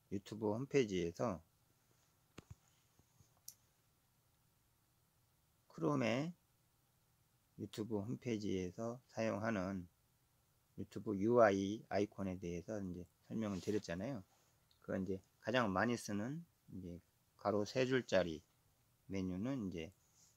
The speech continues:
햄버거 메뉴인데, 그게 이제, 음, 주 메뉴, 메인 메뉴들이 이제 뒤에 숨어,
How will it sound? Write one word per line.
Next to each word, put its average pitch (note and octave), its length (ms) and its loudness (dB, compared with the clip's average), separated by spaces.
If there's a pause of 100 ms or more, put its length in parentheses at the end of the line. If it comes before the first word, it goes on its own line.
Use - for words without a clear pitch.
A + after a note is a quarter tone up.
(200)
햄버거 C3+ 320 4
메뉴인데, F2 1040 -4 (520)
그게 F#2+ 220 0
이제, F#2 380 -6 (680)
음, F2 260 -10 (100)
주 - 160 -4
메뉴, A#2 420 4
메인 B2 320 2
메뉴들이 G2 480 -2
이제 E2+ 280 -8
뒤에 E2+ 200 -6
숨어, G#2 440 -6